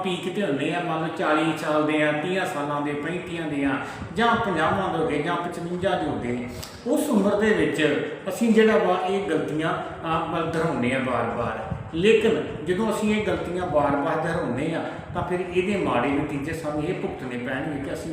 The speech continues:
ਮਾਨਸਿਕ ਰੋਗੀ ਹੋ ਜਾਵਾਂਗੇ। ਸਾਡੀ ਸੋਚ ਮਾਨਸਿਕ ਰੋਗਾਂ 'ਤੇ ਗ੍ਰਸਤੀ ਜਾਵੇਗੀ। ਕਿਉਂ ਗ੍ਰਸਤੀ ਜਾਵੇਗੀ? ਕਿਉਂਕਿ ਜਦੋਂ ਅਸੀਂ ਕਿਸੇ ਲਾਗੇ ਬਹਿਣਾ ਹੀ ਨਹੀਂ, ਕਿਸੇ ਨੇ ਸਾਡੇ ਲਾਗੇ ਨਹੀਂ ਬਹਿਣਾ, ਅਸੀਂ ਆਪਣੀ ਹੀ ਦੁਨੀਆ ਦੇ, ਆਪਣੇ ਹੀ ਗੱਲਾਂ ਬਾਤਾਂ 'ਚ ਉਲਝੇ ਰਹਿਣਾ ਵੀ ਮੈਨੂੰ ਨਹੀਂ ਪਰਵਾਹ, ਮੈਂ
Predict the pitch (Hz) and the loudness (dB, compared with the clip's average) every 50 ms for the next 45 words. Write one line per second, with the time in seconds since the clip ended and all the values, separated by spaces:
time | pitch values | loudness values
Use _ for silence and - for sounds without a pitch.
0 | 147 135 127 120 151 190 196 - - 214 - 180 151 123 - - 143 151 147 - | -2 0 0 2 2 2 2 0 0 -2 -2 -2 -2 -2 -2 -2 -2 -2 -2 -2
1 | - - 107 107 113 113 - - - - - - - - - - - - - 180 | -2 -4 -6 -6 -6 -6 -8 -8 -10 -12 -12 -14 -14 -14 -14 -12 -12 -6 -2 0
2 | 165 160 160 202 208 196 - 185 170 170 175 185 185 180 - - - - - - | 2 4 4 4 2 2 2 0 -2 -2 0 0 0 0 0 -2 -6 -8 -10 -6
3 | 170 165 156 165 196 240 240 240 254 214 220 185 160 151 - 165 165 160 160 170 | -4 0 2 4 6 6 6 4 4 4 4 4 4 2 2 2 2 0 0 -2
4 | 151 139 139 156 156 - - 202 165 143 143 135 139 143 143 196 202 - - 240 | -2 -2 0 0 0 0 0 -2 -2 0 0 2 2 0 -2 -2 -6 -2 2 4
5 | 240 254 254 214 240 - - 233 233 208 208 208 202 208 208 208 202 196 - - | 6 6 6 6 4 4 4 2 2 4 6 6 6 6 6 4 4 2 0 -2
6 | - - - - - - 214 214 - 269 220 240 214 233 240 240 - 233 214 247 | -4 -6 -10 -12 -4 -2 0 0 2 2 2 2 6 6 6 6 6 4 2 0
7 | - - 240 233 240 233 208 226 208 - 175 185 214 226 226 214 180 151 127 117 | 2 2 4 6 6 6 6 6 4 6 6 6 6 6 6 6 4 4 2 0
8 | - - - - - - - - - 214 - 226 233 240 240 240 - 175 160 - | -2 -2 -6 -10 -12 -14 -8 -4 -2 0 2 4 4 4 4 4 2 2 2 4
9 | 185 196 214 220 214 208 220 226 226 226 226 196 175 170 180 196 190 165 127 - | 4 4 4 4 4 4 4 4 4 4 2 2 0 0 0 0 0 -2 -2 -4
10 | - - - - - 202 196 247 247 233 202 - - 196 214 240 240 233 247 - | -6 -8 -10 -6 -6 -4 -2 2 4 4 4 4 4 2 2 4 4 4 6 4
11 | - 180 175 175 175 175 175 175 175 170 170 160 - 170 180 175 - 214 240 240 | 4 2 2 -2 -4 -2 -2 -2 0 -2 -2 -2 -2 -4 -4 -2 -2 0 2 2
12 | 226 196 214 233 240 240 - - - - - 156 170 180 180 190 196 185 180 175 | 4 4 4 4 4 2 0 -4 -8 -10 -6 -2 0 2 4 4 2 2 2 2
13 | 170 170 175 190 - - 165 156 156 160 185 180 151 151 151 170 170 170 170 170 | 2 2 0 -2 0 0 0 0 2 4 2 4 4 4 2 2 0 0 -2 -2
14 | 170 165 165 175 185 185 175 160 151 - 135 135 127 127 139 147 147 151 156 160 | -2 -2 -2 0 0 0 0 0 0 0 -2 -4 -2 0 2 2 2 2 2 2
15 | 160 | 2